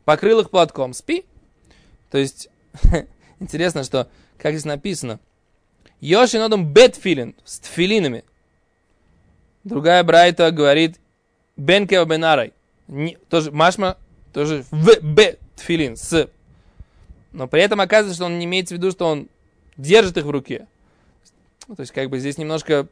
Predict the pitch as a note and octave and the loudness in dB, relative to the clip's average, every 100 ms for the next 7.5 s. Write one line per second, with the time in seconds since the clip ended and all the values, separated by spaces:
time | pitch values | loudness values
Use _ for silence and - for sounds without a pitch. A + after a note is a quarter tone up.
0 | _ _ _ - C#3+ D#3 E3+ A3 G3 D#3 | _ _ _ -8 2 4 4 0 -2 -2
1 | D3 D#3+ _ - E3 C#3+ C3+ C3 C3 _ | -2 -2 _ -16 -14 -8 -6 -4 -6 _
2 | _ _ _ _ _ _ _ _ _ _ | _ _ _ _ _ _ _ _ _ _
3 | _ _ _ _ _ _ _ _ _ _ | _ _ _ _ _ _ _ _ _ _
4 | _ _ _ _ _ _ _ _ _ _ | _ _ _ _ _ _ _ _ _ _
5 | _ _ _ _ _ _ _ _ _ _ | _ _ _ _ _ _ _ _ _ _
6 | - C#3 C3+ E3 E3+ D3 C#3 C#3 D#3 F#3 | -10 -2 0 0 -2 -4 -4 -2 0 0
7 | D3 C3+ - C#3+ C3 | 0 -8 -8 -8 -8